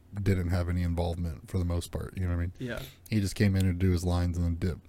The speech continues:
Speaker 1: because the writing isn't as absurd. Um, so, yeah,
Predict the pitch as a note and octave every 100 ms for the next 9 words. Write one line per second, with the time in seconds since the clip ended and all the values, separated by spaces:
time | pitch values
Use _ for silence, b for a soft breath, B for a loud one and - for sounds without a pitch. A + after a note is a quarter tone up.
0 | - F2 F2+ F#2+ F2+ F#2+ F#2 F2+ F2+ F2+
1 | E2+ F2+ F2 E2 - F#2+ F2 F2 b b
2 | b b b b b - - F#2 F2+ F2
3 | F2 - - - b b b b b b
4 | b b - - - D3+ C#3 C3